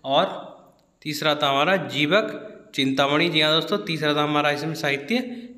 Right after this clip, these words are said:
जीवक चिंतामणि। इसका संबंध जैन धर्म से है। और चौथा था शिल पादिका-, पादिकार।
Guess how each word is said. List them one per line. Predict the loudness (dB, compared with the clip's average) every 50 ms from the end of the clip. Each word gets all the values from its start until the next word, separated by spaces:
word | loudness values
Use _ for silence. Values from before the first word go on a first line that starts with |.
| -16 -14
जीवक | -12 -6 -2 0 2 4 4 2 2 0 -2 -2
चिंतामणि। | -2 0 0 0 0 0 2 2 2 0 0 -2 -4 -6 -10 -14 -16 -16 -12 -10
इसका | -8 -8 -2 0 0 0
संबंध | 2 0 -2 -2 0 0 0 0 0 0 -2 -6 -10 -12 -14 -16 -18 -18 -16
जैन | -10 -4 0 0 2 2 0 -2 -4
धर्म | -4 -4 -4 -4 -2
से | 0 0 2 2
है। | 2 2 0 0
और | -2 0 2 4 4 2 2 -2 -8 -12 -14 -16 -18 -20 -20 -8 -4
चौथा | -2 0 0 2 2 0
था | 2 2 2 2 2 0 -2 -8 -12 -14 -16 -18 -20 -20 -20 -20 -8
शिल | -2 0 2 2 2 0 -2 -4 -8 -12 -14 -12 -2 2
पादिका-, | 2 2 4 2 2 2 4 2 2 2 0 -2 -4 -6 -10 -14 -6 0 2
पादिकार। | 2 2 2 2 0 2 2 2 4 4 2 0 -2 -4 -10